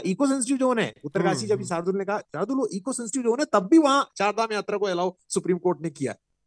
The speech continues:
Speaker 1: क्योंकि वो
Speaker 2: जी।
Speaker 1: इस तरह से पेश कर दिया गया कि ये नहीं होगी तो देश की सुरक्षा।
Speaker 2: सुरक्षा
Speaker 1: और
Speaker 2: खतरे
Speaker 1: आपने
Speaker 2: में
Speaker 1: क्या
Speaker 2: पड़
Speaker 1: कभी,
Speaker 2: जाएगी।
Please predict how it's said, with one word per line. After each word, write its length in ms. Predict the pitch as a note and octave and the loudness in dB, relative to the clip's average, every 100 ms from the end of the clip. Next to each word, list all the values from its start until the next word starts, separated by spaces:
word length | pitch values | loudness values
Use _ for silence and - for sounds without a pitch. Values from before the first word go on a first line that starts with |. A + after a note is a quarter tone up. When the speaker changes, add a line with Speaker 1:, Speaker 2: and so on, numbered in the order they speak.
| _ | _
Speaker 1:
क्योंकि 180 | - G3 | 0 2
वो 60 | C4+ | 2
Speaker 2:
जी। 60 | |
Speaker 1:
इस 80 | E3+ - | 0 0
तरह 120 | C4 | 0
से 120 | D4 | -2
पेश 240 | - A#3 | -2 -2
कर 160 | - G#3+ | 0 0
दिया 220 | F#3 F#3 | 4 4
गया 160 | E3 G#3 | 4 0
कि 260 | A3 G3+ C3+ | -2 -12 -4
ये 80 | G#3 | -4
नहीं 300 | C3+ F#3+ C4 | 0 0 0
होगी 240 | A#3 C#4 | 2 0
तो 340 | D4 _ _ | -2 _ _
देश 220 | D3 E3+ F3+ | 2 2 2
की 200 | A3 - _ _ | -6 -10 _ _
सुरक्षा। 320 | D3 C#3+ - | -4 -4 -6
Speaker 2:
सुरक्षा 360 | - F#3+ E3+ G#3+ | 0 2 4 2
Speaker 1:
और 40 | |
Speaker 2:
खतरे 100 | - | 0
Speaker 1:
आपने 140 | C3+ F3+ | 0 2
Speaker 2:
में 100 | F#3 | 2
Speaker 1:
क्या 120 | F3 | 0
Speaker 2:
पड़ 80 | E3+ | 2
Speaker 1:
कभी, 140 | E3+ | 0
Speaker 2:
जाएगी। 240 | A2 - | 0 -10